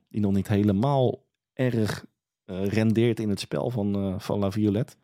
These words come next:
Ik bedoel, vorig jaar was hij met eenennegentig punten toch best wel, eh, het beste seizoen uit zijn carrière volgens mij zelfs. Adam Fox long term, daar heb ik wel een beetje mijn, eh, vraagtekens bij. Ik bedoel, eh, eh, fikse Adelaar natuurlijk op je blue line, dat is toch wel een beetje het cement.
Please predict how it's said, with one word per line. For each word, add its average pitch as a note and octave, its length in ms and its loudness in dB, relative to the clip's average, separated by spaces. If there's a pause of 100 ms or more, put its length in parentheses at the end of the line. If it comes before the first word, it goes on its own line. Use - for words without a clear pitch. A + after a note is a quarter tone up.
(500)
Ik - 60 -20
bedoel, G2 180 2
vorig G#2 280 2
jaar A2 200 2
was G2 160 0
hij G2 80 2
met F#2+ 120 2
eenennegentig G2 500 0
punten F#2 240 0
toch F#2+ 140 -2
best A2 160 0
wel, F2+ 340 0
eh, - 60 -2
het - 200 -12
beste A#2 300 2
seizoen G2+ 320 2
uit F#2+ 120 2
zijn - 100 -6 (120)
carrière G2+ 300 0
volgens A#2 220 0
mij A2+ 180 2
zelfs. A#2+ 260 -6 (1300)
Adam D3 240 4
Fox D3 260 4
long B2+ 240 6
term, B2+ 240 4 (460)
daar G#2+ 140 -4
heb G2 60 -4
ik A2 60 -4
wel C3 140 -2
een B2 60 0
beetje A#2+ 320 0
mijn, G#2+ 280 0
eh, G#2 60 -2
vraagtekens G#2+ 600 -4
bij. G#2+ 260 -2 (920)
Ik - 120 -8
bedoel, G#2+ 340 4
eh, F#2 440 -2
eh, E2 60 -6
fikse B2 300 0
Adelaar G#2+ 320 4
natuurlijk G#2 360 0
op F#2+ 60 0
je F#2 80 0
blue B2 80 6 (100)
line, E2+ 80 2
dat A#2+ 100 -2
is - 60 -10
toch - 40 -6
wel G#2 80 2
een F#2+ 60 2
beetje F2 160 0
het - 100 -8
cement. F#2+ 360 -2